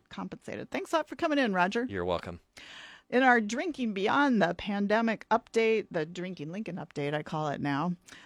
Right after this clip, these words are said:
Speaker 1: Um, and Dave, I have noticed a little, a, a little bit, f-, or, uh, fewer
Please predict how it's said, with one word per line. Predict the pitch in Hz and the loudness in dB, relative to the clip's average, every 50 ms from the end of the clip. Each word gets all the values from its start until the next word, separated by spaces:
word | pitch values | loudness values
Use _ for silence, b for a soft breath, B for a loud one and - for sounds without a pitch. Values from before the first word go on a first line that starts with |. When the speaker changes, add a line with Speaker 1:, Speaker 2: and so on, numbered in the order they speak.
| B B B | B B B
Speaker 1:
Um, | 165 180 175 170 - | 2 2 2 2 2
and | 247 285 262 233 208 | 0 0 0 -2 -4
Dave, | 226 302 339 359 349 302 262 - | -2 -2 0 0 -2 -4 -2 4
I | 226 285 359 | 6 6 6
have | 427 403 330 339 359 403 415 415 370 | 6 4 2 2 4 4 4 2 0
noticed | 302 254 240 247 247 247 233 233 240 247 240 - - _ - _ _ _ _ _ _ _ _ _ _ _ _ _ _ - | 0 2 2 4 4 4 4 2 0 0 -2 -4 -10 _ -16 _ _ _ _ _ _ _ _ _ _ _ _ _ _ -4
a | 277 294 | -4 -4
little, | 269 285 294 302 330 349 349 359 349 330 302 277 _ _ _ _ _ _ _ - | -2 -4 -6 -2 -2 0 0 0 0 -2 -4 -10 _ _ _ _ _ _ _ -6
a, | - 226 233 240 - | -4 -4 -4 -4 -4
a | 202 | -6
little | 214 220 214 247 262 277 254 | -6 -4 -4 -4 -4 -4 -2
bit, | 233 247 226 - - | -2 -2 -2 -2 -6
f-, | - - - - - - | -14 -20 -20 -14 -6 -4
or, | 220 220 208 208 - - _ _ - - | -2 -2 -2 -4 -6 -12 _ _ -4 -4
uh, | 220 226 - | -4 -4 -4
fewer | - - - - - 320 311 311 311 320 311 311 311 311 311 294 | -12 -20 -20 -16 -8 -6 -6 -6 -4 -6 -6 -6 -6 -6 -8 -10